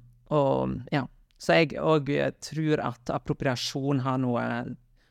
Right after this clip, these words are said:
altså, alle mennesker approprierer. Det er helt umulig å være et man-, menneske og ikke appropriere,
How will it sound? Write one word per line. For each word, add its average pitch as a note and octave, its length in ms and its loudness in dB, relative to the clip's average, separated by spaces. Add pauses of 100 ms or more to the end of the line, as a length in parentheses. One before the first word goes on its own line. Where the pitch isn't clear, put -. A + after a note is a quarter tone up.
(100)
altså, D3 160 2
alle C#3+ 220 4
mennesker C3 760 2
approprierer. B2+ 680 -2 (180)
Det D3+ 100 2
er C3+ 120 4
helt B2+ 100 -2
umulig B2+ 640 2
å A#2 180 0
være A2+ 180 2
et B2 100 -4
man-, A2+ 200 0
menneske A#2 360 -4
og - 100 -2
ikke B2 600 -4 (140)
appropriere, B2+ 640 0